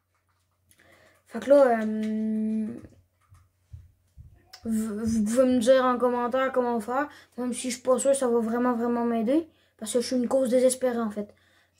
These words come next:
Moi, vous pouvez rien faire pour moi. Je, je suis mort, en fait. Genre, je, vous pourrez jamais réussir à m'apprendre à installer un mod.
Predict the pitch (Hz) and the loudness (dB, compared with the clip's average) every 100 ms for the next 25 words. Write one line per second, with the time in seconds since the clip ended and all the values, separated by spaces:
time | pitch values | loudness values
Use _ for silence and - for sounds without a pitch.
0 | _ 240 254 285 330 - 233 254 226 220 | _ 2 6 6 4 0 -6 -6 -6 -6
1 | 262 269 240 254 247 226 208 202 208 208 | 2 2 2 -6 -6 -10 -8 -4 -2 -2
2 | 208 214 208 214 226 226 220 208 185 185 | -2 -2 -4 -4 -2 2 2 0 -4 -10
3 | - _ _ _ _ _ _ - 220 - | -20 _ _ _ _ _ _ -6 -6 -6
4 | - _ _ _ _ _ - 233 220 233 | -12 _ _ _ _ _ -8 -4 -2 0
5 | 247 226 226 208 254 214 269 233 247 277 | 0 -2 -4 -6 -6 -2 -2 2 2 4
6 | 269 262 240 262 226 226 214 220 233 226 | 2 2 0 0 0 -2 -2 -4 -4 -4
7 | 208 214 214 214 233 269 | -6 -6 -4 0 2 0